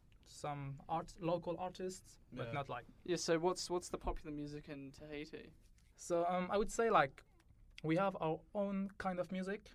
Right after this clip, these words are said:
Speaker 3: Yeah.
Speaker 1: It's, I don't have, like, I don't know how to describe it, but usually people like to listen to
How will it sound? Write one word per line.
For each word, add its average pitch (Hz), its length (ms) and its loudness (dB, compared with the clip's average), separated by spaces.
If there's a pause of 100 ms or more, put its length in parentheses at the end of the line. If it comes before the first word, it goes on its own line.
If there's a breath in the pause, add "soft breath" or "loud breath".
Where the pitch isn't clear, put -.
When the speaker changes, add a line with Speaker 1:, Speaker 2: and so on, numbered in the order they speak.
Speaker 3:
Yeah. 139 200 -2
Speaker 1:
It's, - 240 -10
I 156 80 0
don't 165 140 -2
have, 151 260 -2
like, 135 200 -6 (200)
I 165 60 -4
don't 175 100 -6
know 175 60 -4
how 175 100 -2
to 165 100 -8
describe 175 440 2
it, - 260 -6 (160)
but 147 260 -2
usually 165 640 0 (560 soft breath)
people 160 240 0
like 156 160 2
to 156 120 -6
listen 151 420 -8
to 135 320 -4